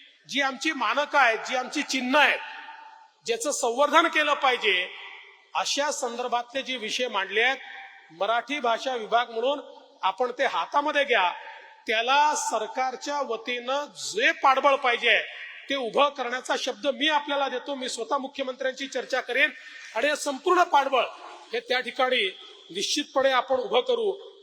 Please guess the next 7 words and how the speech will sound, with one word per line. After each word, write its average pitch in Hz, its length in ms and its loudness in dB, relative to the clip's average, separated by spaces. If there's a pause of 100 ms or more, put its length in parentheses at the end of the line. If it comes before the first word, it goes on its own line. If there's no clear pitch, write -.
हे 214 60 2
मी 226 120 -6
आपल्याला 233 420 -2 (400)
विश्वासानं 269 560 -2
सांगतो. 254 420 -2 (500)
कारण 254 320 4 (720)
आपल्याला 240 540 -4